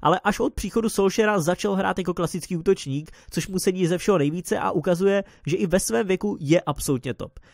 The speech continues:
Sice to není úroveň Mbappého, ten je pořád o jednu nebo dvě úrovně výše,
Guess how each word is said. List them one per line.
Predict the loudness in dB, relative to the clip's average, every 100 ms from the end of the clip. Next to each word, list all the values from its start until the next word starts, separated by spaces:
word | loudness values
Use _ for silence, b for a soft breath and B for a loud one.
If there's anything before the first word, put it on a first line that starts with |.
| b
Sice | 6 6 6
to | 2
není | 2 -2
úroveň | 0 2 2 2
Mbappého, | 0 2 2 4 2 2
ten | -2 0
je | -2
pořád | -2 2 2 0
o | -2 0 2
jednu | 0 0 0
nebo | 2 2
dvě | 4 2
úrovně | 2 0 0
výše, | -4 -2 0 -2